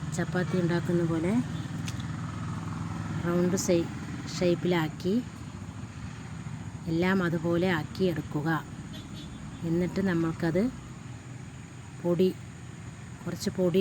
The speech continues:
ഇട്ടിട്ട് അതിനെ പരത്തിയെടുക്കാം. ഫസ്റ്റ് ഒന്ന് പരത്തിയെടു-, കുറച്ച് ഒരു റൗണ്ട് വരെ പരത്തിയ ശേഷം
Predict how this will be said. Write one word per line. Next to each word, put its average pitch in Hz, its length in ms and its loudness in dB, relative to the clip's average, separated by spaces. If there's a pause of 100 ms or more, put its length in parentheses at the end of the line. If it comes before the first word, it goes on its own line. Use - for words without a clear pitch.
ഇട്ടിട്ട് 185 360 4 (920)
അതിനെ 170 240 4 (100)
പരത്തിയെടുക്കാം. 156 800 2 (760)
ഫസ്റ്റ് 190 360 2
ഒന്ന് 202 380 8 (840)
പരത്തിയെടു-, 180 760 4 (680)
കുറച്ച് 185 400 -2 (300)
ഒരു 202 140 4 (180)
റൗണ്ട് 185 340 6
വരെ 190 220 4
പരത്തിയ 170 360 2
ശേഷം 170 400 0